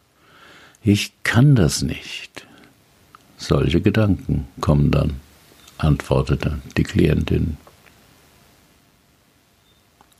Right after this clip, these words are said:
„Und Sie glauben diese Gedanken dann auch?“, erkundigte ich mich.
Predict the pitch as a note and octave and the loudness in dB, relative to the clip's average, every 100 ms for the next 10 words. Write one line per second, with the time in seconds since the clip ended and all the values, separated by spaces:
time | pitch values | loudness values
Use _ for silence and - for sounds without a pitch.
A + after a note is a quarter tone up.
0 | - - _ _ _ _ _ _ _ _ | -20 -20 _ _ _ _ _ _ _ _
1 | _ _ - F2+ F2 D#2+ C#2 - - - | _ _ -6 0 4 2 0 -10 -18 -10
2 | - E2 C2 A#1+ B1+ C#2+ D#2 A2 G2+ A2+ | -4 -2 0 -2 -2 0 2 0 0 0
3 | A2 G2+ G2+ - C3 A2+ G#2+ - C3 F#3 | 0 0 0 0 0 2 0 0 0 0
4 | F#3 - - _ - _ _ _ _ _ | -2 -10 -20 _ -20 _ _ _ _ _
5 | _ _ - G2 - A#2 B2 A#2+ - G2+ | _ _ -4 -2 0 2 2 0 -2 -2
6 | G#2+ A#2+ C#3+ C#3+ - | 0 2 2 0 -10